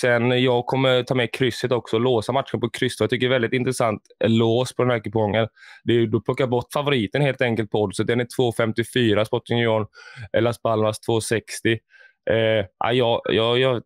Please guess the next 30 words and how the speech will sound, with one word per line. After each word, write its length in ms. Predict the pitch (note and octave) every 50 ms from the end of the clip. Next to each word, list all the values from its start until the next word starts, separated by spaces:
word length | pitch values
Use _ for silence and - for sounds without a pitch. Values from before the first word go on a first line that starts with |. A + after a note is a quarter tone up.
| _ _
jag 260 | - - - A#2 -
tycker 180 | - D#3 D3+ D3+
också 180 | C3 - C3+
det, 100 | C#3 C3+
jag 200 | C3 C3+ C3+ A#2+
tycker 160 | B2 D3 D3
det 60 | D3 C#3+
är 140 | C3+ E3
helt 160 | D3+ C#3+ C3 D3
rätt 180 | C#3+ B2+ -
att 60 | B2
våga 140 | B2 A#2 A#2+
ta 300 | - - - D3 C#3+ D3
ställning 380 | C#3+ - - D#3 C3+ B2 B2+ C3
just 180 | B2 A#2 -
i 60 | A2+ A2
såna 160 | B2 A#2 A#2
här 100 | A#2 A2
matcher, 300 | A2+ A#2 - - - G#2+
för 80 | -
att 60 | A2+ A2
man 120 | B2 B2
måste 320 | C3 C#3+ D3 - - -
ha 100 | D3 D3
strecken 440 | C3 - - C3+ A#2 - - - A#2
till 100 | A2+ A2+
andra 220 | A#2+ A#2+ A2+ G#2 G#2+
matcher. 280 | A#2+ B2+ B2 - -
Och 100 | G#2+ A2
jag, 300 | A2+ A#2 A#2 A2+ A#2+ -